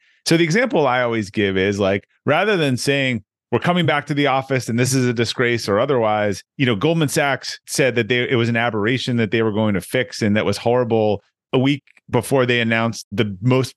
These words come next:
profitable and revenue quarter in the history of the company. I kinda thought that that might feel like a slap in the face to employees that had all been just making this work from home. A year later, uh, with everyone back in the office, they had their worst quarter in revenue in ten years. I'm not saying that that is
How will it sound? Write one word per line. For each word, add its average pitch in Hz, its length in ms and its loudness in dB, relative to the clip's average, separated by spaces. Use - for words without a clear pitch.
profitable 123 580 2
and 110 260 0
revenue 120 380 0
quarter 120 340 0
in 104 120 0
the 98 40 -2
history 113 520 0
of 101 120 -2
the 95 280 0
company. 113 680 -2
I - 60 -6
kinda 143 300 -2
thought 127 320 0
that 107 100 -4
that 120 180 2
might 110 200 0
feel 120 180 2
like 110 160 0
a 101 60 -2
slap 110 300 0
in 107 80 0
the 92 80 2
face 135 340 -2
to 117 80 2
employees 131 460 0
that 110 140 0
had 107 80 0
all 107 120 2
been 104 180 0
just 104 160 -2
making 113 300 0
this 101 140 -2
work 107 200 0
from 95 140 0
home. 123 380 0
A 151 60 4
year 160 360 0
later, 143 760 0
uh, 127 240 2
with 123 120 0
everyone 135 300 0
back 127 240 -2
in 123 80 -4
the 120 100 0
office, 139 400 -2
they 131 140 0
had 123 160 0
their 127 140 0
worst 139 260 -2
quarter 117 320 0
in 107 80 -2
revenue 101 380 0
in 92 80 0
ten 104 180 -2
years. 95 360 -2
I'm 147 120 2
not 175 180 -2
saying 147 340 0
that 117 180 0
that 123 180 0
is 104 360 -2